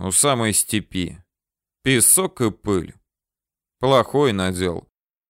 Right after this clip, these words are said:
И чтобы сводить концы с концами, небогатые казаки ходили за рыбой далеко. И в промысел ходили, на кордоны.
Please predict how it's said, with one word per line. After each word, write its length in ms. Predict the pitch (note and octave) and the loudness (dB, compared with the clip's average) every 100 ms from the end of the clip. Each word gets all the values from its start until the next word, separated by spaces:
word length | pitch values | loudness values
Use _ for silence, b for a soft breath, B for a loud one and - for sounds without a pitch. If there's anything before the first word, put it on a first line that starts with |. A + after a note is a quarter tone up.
| _ - | _ -8
И 140 | F#2 | -4
чтобы 360 | - G3+ G#3 F3+ | 0 0 2 4
сводить 440 | D#3+ D#3 E3 F#3+ | 4 4 2 0
концы 340 | - C#3 D3 F3+ | 0 0 2 2
с 80 | |
концами, 600 | - A#2 G2 C#3+ D#3 A#2 G#2 | 2 0 0 0 0 0 0
небогатые 680 | G#2+ G2+ A#2+ F#3 F3+ D3 | 0 2 2 2 2 0
казаки 540 | A#2+ A#2+ A2 A2 D#3 E3 | 2 0 0 0 -2 -2
ходили 440 | C3 G#2+ C3 C3 | -2 0 0 0
за 200 | G2+ G#2+ | 2 2
рыбой 340 | G#2+ B2 A2 G#2 | 2 0 0 -2
далеко. 760 | F#2 A2 G#2 - F#2 E2+ - _ _ _ _ | 0 0 0 -4 -10 -10 -10 _ _ _ _
И 140 | - D3 | -4 -4
в 120 | - | -2
промысел 680 | A#2 A#2 B2 A2+ G#2 - G2 | 0 4 4 2 0 0 -2
ходили, 420 | G2 F#2+ F#2 F2 | -2 -2 -2 -4
на 160 | F2 F2+ | -4 -4
кордоны. 800 | G#2 G#2 F#2+ G2+ G2 F#2 E2+ | -2 -2 0 0 0 0 -6